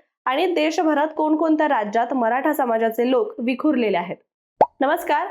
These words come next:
मी रामेश्वरी आणि तुम्ही पाहताय कट टू कट. आधी मुंबईच्या वेशीपर्यंत धडक देऊन मनोज जरांगे पाटील सेलिब्रेशन करून परतले. त्यानंतर त्यांनी पुन्हा थेट मुंबईच गाठली आणि मुंबईच्या आझाद मैदानातलं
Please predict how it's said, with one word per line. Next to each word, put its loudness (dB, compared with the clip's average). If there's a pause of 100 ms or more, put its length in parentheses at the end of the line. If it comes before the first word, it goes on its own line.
मी 2
रामेश्वरी 0
आणि 0
तुम्ही 0
पाहताय -2 (160)
कट -2
टू -2
कट. -2 (300)
आधी 0
मुंबईच्या 2
वेशीपर्यंत 0 (100)
धडक 0
देऊन 2
मनोज 2
जरांगे 0
पाटील 0
सेलिब्रेशन 0
करून 2
परतले. 0
त्यानंतर 0
त्यांनी 0
पुन्हा 0 (120)
थेट -2
मुंबईच 2
गाठली -4 (340)
आणि -2
मुंबईच्या 2
आझाद 0
मैदानातलं 0